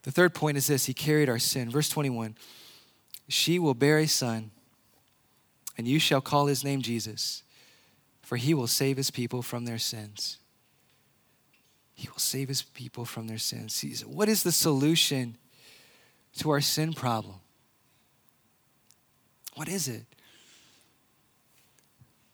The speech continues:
Well, verse twenty-one says, "You shall call his name Jesus."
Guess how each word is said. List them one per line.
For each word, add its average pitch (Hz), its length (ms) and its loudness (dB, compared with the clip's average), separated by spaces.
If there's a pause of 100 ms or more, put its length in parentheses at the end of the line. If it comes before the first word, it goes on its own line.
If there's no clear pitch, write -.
(120)
Well, 131 120 -6
verse 160 200 4
twenty-one 147 440 0
says, 131 300 0
"You 143 60 -2
shall 131 240 2
call 165 300 2
his 156 260 0
name 131 460 -2 (160)
Jesus." 110 840 -4